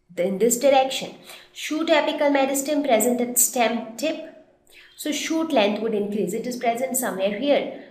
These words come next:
So because of this, this length increases. So the overall length will keep on increasing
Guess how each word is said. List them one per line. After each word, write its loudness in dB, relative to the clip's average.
So -10
because 0
of -4
this, -2
this -2
length -4
increases. -6
So 0
the 0
overall 6
length 2
will 2
keep -4
on 4
increasing -2